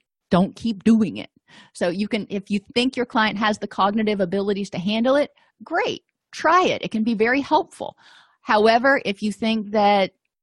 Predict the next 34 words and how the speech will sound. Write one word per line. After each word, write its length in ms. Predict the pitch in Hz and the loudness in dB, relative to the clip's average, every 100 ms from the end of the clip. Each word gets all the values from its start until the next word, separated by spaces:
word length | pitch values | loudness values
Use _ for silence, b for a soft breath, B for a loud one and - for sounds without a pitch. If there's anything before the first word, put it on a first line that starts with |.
| _ - | _ -12
it's 200 | 185 202 | -6 0
not 260 | 202 202 | 2 2
gonna 200 | 240 220 | 0 0
work, 380 | 202 208 269 - | 2 2 2 -2
or 140 | 160 | -4
if 100 | 160 | -4
they 120 | 139 165 | -6 -6
do 280 | 190 226 | -4 0
it 160 | 254 247 | 2 0
and 120 | 196 | -2
they 80 | 165 | -2
don't 200 | 185 202 | -2 -4
seem 160 | - 214 | -4 -4
to 80 | 196 | -2
get 140 | 190 | -2
anything 380 | 185 185 - 165 | -2 -4 -4 -2
out 220 | 170 202 | 0 2
of 100 | 226 | 0
it, 100 | 240 | 0
or 80 | 190 | -2
they 120 | 143 | -4
struggle 760 | 165 - 185 180 208 208 202 - _ | -8 -6 0 0 2 0 -2 -8 _
actually 400 | 180 190 - 214 | -6 -4 -4 -6
completing 520 | 202 190 - 208 208 208 | -4 -6 -4 -4 -2 -2
the 100 | 190 | -4
activity, 580 | 175 226 214 240 269 _ _ _ _ - | -4 -4 -2 -2 -4 _ _ _ _ -2
fine, 300 | 302 214 180 _ - | 0 0 -4 _ -4
let, 160 | 196 | -2
let's 300 | 214 214 - - _ - | 0 -2 -4 -20 _ -10
do 160 | - 269 | -4 0
it 80 | 277 | 0
a 60 | |
different 320 | 233 - 202 | -2 -6 -8
way. 140 | - | -8